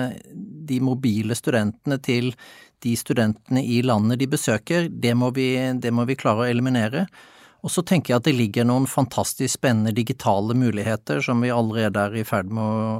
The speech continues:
utforske. Så jeg tenker at, eh, sømløshet, det handler om å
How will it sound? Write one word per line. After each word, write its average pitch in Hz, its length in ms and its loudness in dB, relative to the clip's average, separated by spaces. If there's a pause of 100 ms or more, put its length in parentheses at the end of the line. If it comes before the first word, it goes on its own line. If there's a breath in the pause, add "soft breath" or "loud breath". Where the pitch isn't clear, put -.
utforske. 117 640 -8
Så 143 220 0 (500 soft breath)
jeg 139 80 2
tenker 143 320 2
at, 135 240 2
eh, 139 240 2
sømløshet, 143 880 4
det 151 140 0
handler 120 340 2
om 131 80 4
å 131 140 4